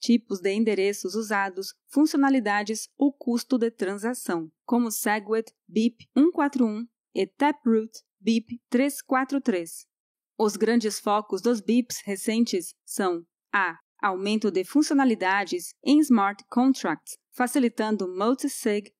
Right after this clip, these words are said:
time lock e soluções em outras camadas. B. Redução de custo de transação e de tamanho das transações, aumento de eficiência.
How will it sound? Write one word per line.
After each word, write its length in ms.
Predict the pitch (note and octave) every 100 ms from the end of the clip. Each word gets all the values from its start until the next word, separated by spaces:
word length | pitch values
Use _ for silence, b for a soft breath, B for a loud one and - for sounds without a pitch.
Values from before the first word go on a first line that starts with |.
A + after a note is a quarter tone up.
| -
time 260 | C4+ C#4
lock 320 | A#3+ G#3 G#3 - _ -
e 60 |
soluções 560 | A3 C4 A3 - A3 A3
em 120 | A#3
outras 400 | A#3 C4+ C#4 C#4
camadas. 720 | - C#4+ A3+ F3+ D#3+ D#3 - _ _
B. 400 | - E3+ F#3 E3+ - _
Redução 420 | - G#3 G3 -
de 120 | G#3+ F#3+
custo 400 | - A3 - G3+
de 100 | -
transação 720 | G#3+ A#3+ G#3+ - G#3 G#3+ A#3+ -
e 80 | A#3+
de 100 | C4+
tamanho 460 | C4 C4 A3 A3 A#3
das 180 | A3
transações, 880 | - A3+ B3 C4+ C4+ - F3 E3 - - _
aumento 480 | C4+ C4 A3+ G#3+ A#3
de 120 | G#3
eficiência. 960 | G3+ - G#3+ - C4 G3+ E3+ - E3